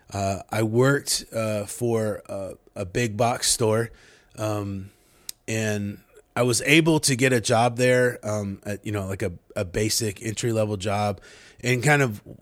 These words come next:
was motivated enough to work my way up. They saw my work ethic. They offered me a position as a department manager, and so I took it,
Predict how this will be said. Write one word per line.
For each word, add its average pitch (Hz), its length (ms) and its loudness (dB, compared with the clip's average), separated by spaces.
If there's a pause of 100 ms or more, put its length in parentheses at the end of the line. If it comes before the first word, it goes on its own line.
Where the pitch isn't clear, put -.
(800)
was 113 220 0
motivated 135 480 6
enough 120 220 0
to 110 120 -4
work 113 400 0
my 113 120 -2
way 110 220 2
up. 113 320 0
They 110 140 0
saw 123 260 4
my 117 140 0
work 117 280 2
ethic. 117 420 0 (600)
They 110 120 0
offered 113 340 0
me 113 140 0
a 107 80 -2
position 113 500 0
as 107 200 -2
a 104 80 -2
department 113 440 2
manager, 113 640 -2 (640)
and 101 100 -8
so 107 180 2
I 95 100 0
took 123 320 2
it, 120 240 0